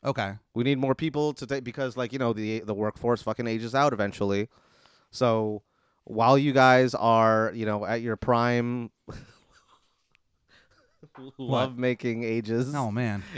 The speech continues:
Speaker 2: you have to make sure that you're expending all of your, <laughs> all of your
Speaker 1: Your
Speaker 2: se-,
Speaker 1: energy.
Speaker 2: your sexual energy
Speaker 1: To thrusting.
Speaker 2: into thrusting and, and nutting and birthing.
Speaker 1: Hey,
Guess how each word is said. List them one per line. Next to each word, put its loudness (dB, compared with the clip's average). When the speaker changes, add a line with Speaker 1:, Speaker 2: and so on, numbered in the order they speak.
Speaker 2:
you -8
have -2
to -10
make -4
sure -2
that 2
you're 0
expending 0
all 6
of 2
your, 6
<laughs> -20
all -4
of -6
your -2
Speaker 1:
Your 4
Speaker 2:
se-, 4
Speaker 1:
energy. 4
Speaker 2:
your 0
sexual 4
energy 2
Speaker 1:
To -12
thrusting. -4
Speaker 2:
into 2
thrusting 4
and, -2
and -2
nutting 2
and -4
birthing. -4
Speaker 1:
Hey, -14